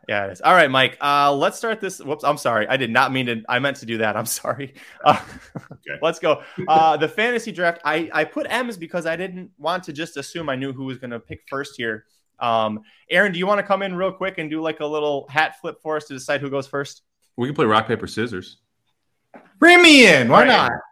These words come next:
Speaker 1: Aaron's, Aaron Halterman's here. He's gonna judge the rock, paper, scissors, okay?
Speaker 3: I,
Speaker 1: Well, now
Speaker 3: I, I put on a
Speaker 1: we,
Speaker 3: nice
Speaker 1: we
Speaker 3: shirt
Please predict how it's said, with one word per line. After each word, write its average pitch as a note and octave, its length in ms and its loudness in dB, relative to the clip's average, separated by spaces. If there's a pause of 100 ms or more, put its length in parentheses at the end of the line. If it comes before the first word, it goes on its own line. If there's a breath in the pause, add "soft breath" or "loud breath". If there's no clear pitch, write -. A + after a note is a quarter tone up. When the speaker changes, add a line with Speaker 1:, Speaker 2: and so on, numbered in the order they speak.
(120)
Speaker 1:
Aaron's, F3+ 460 2
Aaron F#3 180 0
Halterman's G3 380 -2
here. E3+ 120 0
He's D3 120 -2
gonna D3+ 160 -4
judge D#3 320 -2
the D3 80 -8
rock, C#3+ 260 0
paper, D3 220 -6
scissors, A2 480 -10
okay? A2+ 300 -2
Speaker 3:
I, - 120 0
Speaker 1:
Well, C3 100 -2
now D3 100 4
Speaker 3:
I, D#3+ 200 4
I E3 60 4
put A#3 180 8
on A3+ 140 8
a - 20 4
Speaker 1:
we, F#3 60 4
Speaker 3:
nice G#3+ 220 6
Speaker 1:
we - 80 4
Speaker 3:
shirt A#3 500 6